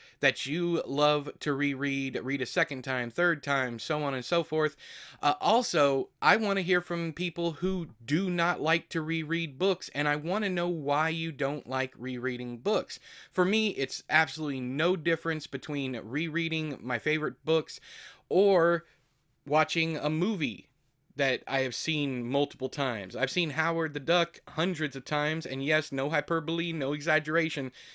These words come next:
it is my favorite movie of all time. I've probably watched it easily, easily over a hundred times because I've worn out three V H S tapes and one D V D, and I have a new D V D and a Blu-ray of it.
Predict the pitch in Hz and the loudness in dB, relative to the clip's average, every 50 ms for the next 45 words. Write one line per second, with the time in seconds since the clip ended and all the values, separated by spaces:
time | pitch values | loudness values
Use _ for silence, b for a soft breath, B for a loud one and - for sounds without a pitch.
0 | B B 147 160 160 147 151 143 135 127 - 160 151 156 143 151 151 110 139 147 | B B 2 2 2 2 0 -2 -2 -2 0 2 2 2 2 0 -2 0 0 -2
1 | 143 135 139 135 127 131 123 123 120 - 170 170 170 175 175 156 - 120 110 - | -2 0 0 0 0 2 2 0 0 0 0 0 0 0 0 -2 -4 -6 -4 0
2 | - 180 175 170 165 156 143 143 143 143 139 - - 131 110 - _ - 196 226 | 2 2 2 2 0 -2 -2 0 0 0 0 -2 -4 -8 -8 -8 _ -4 -2 0
3 | 226 202 156 170 151 131 117 - - _ B B B B B B B B B B | 0 0 0 -2 -2 -2 -4 -6 -8 _ B B B B B B B B B B
4 | B 196 214 214 175 190 180 170 165 160 147 143 147 139 151 147 139 131 - 151 | B -2 0 2 4 6 6 6 6 4 2 2 0 0 0 -2 -2 -2 -2 -2
5 | 147 143 143 143 139 127 - 151 123 127 123 127 120 117 120 139 139 139 135 135 | 0 0 0 -2 -2 -4 -6 -6 -6 -2 0 0 0 0 -2 -2 -2 0 0 0
6 | 127 127 120 113 - - _ - - - 156 160 196 208 196 170 185 185 175 165 | 0 0 -2 -4 -6 -12 _ -18 -10 -4 -2 0 0 0 0 0 2 2 2 2
7 | 170 - - 160 160 151 - - - 160 156 143 127 - - - - 127 127 120 | 2 2 0 0 0 0 -2 0 0 0 0 0 -2 -6 -10 -8 -6 -4 -2 -2
8 | 117 117 131 147 156 160 151 147 156 151 143 143 143 147 147 147 143 131 - - | -2 -2 -2 -2 -2 -2 -2 -2 -4 -4 -4 -4 -4 -2 -2 -2 -4 -4 -4 -4
9 | 123 123 123 120 117 117 - 107 127 120 117 117 120 113 107 117 127 147 160 180 | -4 -4 -2 -2 -2 -4 -4 -2 -2 -2 -2 -2 -4 -4 -4 -4 -2 -2 -2 -2
10 | 170 147 165 156 147 156 143 156 156 151 147 - - 135 147 156 151 151 135 123 | -2 -2 -4 -4 -4 -6 -6 -6 -4 -4 -4 -2 0 2 2 2 2 2 0 -2
11 | 127 131 156 170 170 151 143 127 131 135 147 165 143 113 110 - - | -2 0 2 2 4 6 8 8 8 8 8 6 4 4 2 -6 -8